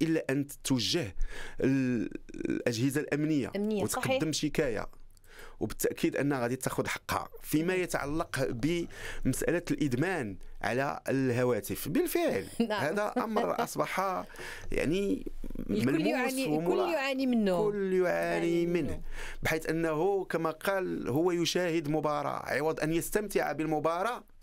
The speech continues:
Speaker 1: فهو في الآن ذاته، يعني، كيتعامل مع الهاتف
Speaker 2: هاتف.
Speaker 1: وكيشوف شنو ما هو منشور. آه، الأمر يتعلق واحد،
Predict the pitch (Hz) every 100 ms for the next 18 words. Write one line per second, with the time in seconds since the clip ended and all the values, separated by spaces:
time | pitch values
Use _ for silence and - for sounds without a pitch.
0 | - - - - - - 180 180 190 202
1 | 202 190 170 208 233 214 185 202 196 247
2 | 202 185 175 190 202 185 - 190 180 170
3 | 156 - - 127 165 185 139 151 165 135
4 | 123 147 139 170 - 143 135 - 139 131
5 | - 143 - - 127 - - - - 131
6 | 127 123 127 117 117 113 113 - - -
7 | - - 151 160 156 151 - 160 190 214
8 | 196 180 151 160 151 156 139 117